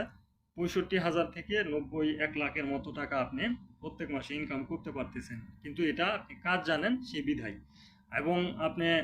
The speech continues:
সৌদি আরবে ফ্রি ভিসা সিস্টেমে আসছেন, গাড়ি চালান, নিজে গাড়ি চালান, গাড়ি আছে আপনার, গাড়িতে টিপ মারেন, সেক্ষেত্রেও আপনি ভালো টাকা ইনকাম করতে পারবেন। অথবা আপনি ফুড ডেলিভারি করেন, সেক্ষেত্রেও ভালো টাকা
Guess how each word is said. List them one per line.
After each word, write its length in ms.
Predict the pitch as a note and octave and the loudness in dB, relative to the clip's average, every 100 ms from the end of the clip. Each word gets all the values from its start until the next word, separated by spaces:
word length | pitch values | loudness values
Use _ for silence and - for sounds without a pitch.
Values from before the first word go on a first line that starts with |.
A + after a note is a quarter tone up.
| - | 0
সৌদি 220 | - E3 F3 | -6 0 2
আরবে 200 | D#3+ D#3 D#3 | 4 2 2
ফ্রি 180 | D3 D3 | 0 0
ভিসা 200 | D3 D#3 - | 0 -4 -6
সিস্টেমে 340 | D3 - D3+ C#3 | -10 -6 0 0
আসছেন, 200 | B2+ F#3 G#3 C3 | 0 -2 0 4
গাড়ি 200 | C#3 D3+ D3+ | 4 4 0
চালান, 260 | B2+ G#2+ - - - - - C3 | -2 -4 -10 -18 -20 -20 -8 -4
নিজে 200 | C#3 E3 C#3 | 2 4 6
গাড়ি 180 | D3+ D#3+ | 6 6
চালান, 240 | E3+ E3+ A3+ F#3+ | 6 6 2 2
গাড়ি 180 | C#3 C3+ D3 C#3 | 4 6 4 4
আছে 140 | E3 D#3 | 0 -4
আপনার, 220 | D#3+ F#3 A#3+ - - - B2+ | -2 -4 -6 -14 -20 -6 0
গাড়িতে 320 | C3 C#3+ D#3 - | 2 2 0 0
টিপ 160 | F#3 F#3 | -2 2
মারেন, 260 | E3+ E3 A3 A#3+ - - - - | 6 6 4 2 -12 -20 -20 0
সেক্ষেত্রেও 500 | F#3 F#3+ G#3 G#3 F#3+ | 2 6 6 6 4
আপনি 120 | E3+ C#3+ | 4 0
ভালো 140 | C#3 D3+ | 2 2
টাকা 120 | D#3 D#3 D#3+ | 2 2 2
ইনকাম 220 | D#3+ D#3 D#3 | 2 0 0
করতে 180 | D#3 D3 | -2 -2
পারবেন। 280 | C3 C3 E3 C3+ | 0 0 -2 -6
অথবা 320 | C3+ C#3 D3 C#3+ - - - - C#3+ | -6 -2 0 0 -2 -18 -18 -4 -4
আপনি 240 | D#3 D#3+ E3 D3+ - - | 0 2 2 0 -6 -8
ফুড 180 | D3+ D3 D#3 | -4 0 4
ডেলিভারি 360 | D#3+ D#3+ D3+ D3+ | 6 8 6 4
করেন, 200 | D3 E3 G3 - | 2 2 -2 0
সেক্ষেত্রেও 440 | F#3+ G#3 G3 G#3 C3+ | 4 4 4 2 4
ভালো 140 | C#3 D3 | 0 2
টাকা 140 | C#3+ | 0